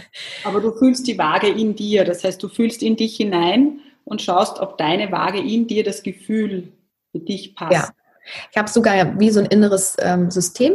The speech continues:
Speaker 1: wie ich das machen kann. Ähm, das, das kann man auch, das kann auch jeder andere so machen. Ja, das ist sozusagen wirklich, wo du,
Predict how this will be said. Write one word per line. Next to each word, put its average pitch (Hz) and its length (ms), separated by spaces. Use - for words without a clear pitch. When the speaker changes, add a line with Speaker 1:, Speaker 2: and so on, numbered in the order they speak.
Speaker 1:
wie 220 120
ich 214 80
das 190 200
machen 220 300
kann. 302 220
Ähm, 190 340
das, - 240
das 185 180
kann 226 160
man 185 380
auch, - 380
das 180 180
kann 208 180
auch 190 100
jeder - 320
andere 240 320
so 170 100
machen. 160 320
Ja, 196 160
das 214 140
ist 208 160
sozusagen 190 680
wirklich, 220 360
wo 202 80
du, 190 220